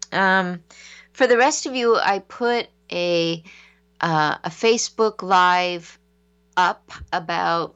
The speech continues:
oh, an hour before the show, and I do that a lot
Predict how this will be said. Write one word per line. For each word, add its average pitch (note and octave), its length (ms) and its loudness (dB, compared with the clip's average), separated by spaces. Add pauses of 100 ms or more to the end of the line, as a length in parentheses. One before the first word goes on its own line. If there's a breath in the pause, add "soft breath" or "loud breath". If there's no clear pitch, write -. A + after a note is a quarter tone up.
oh, A4 320 -6
an C#4 100 -4
hour F#3+ 280 2
before F#3+ 400 -2
the F3+ 100 -6
show, F3+ 640 0
and G3 360 -4 (460 loud breath)
I C4 140 4
do C#4+ 240 -2
that D4+ 220 2
a C4 60 -2
lot A#3+ 360 2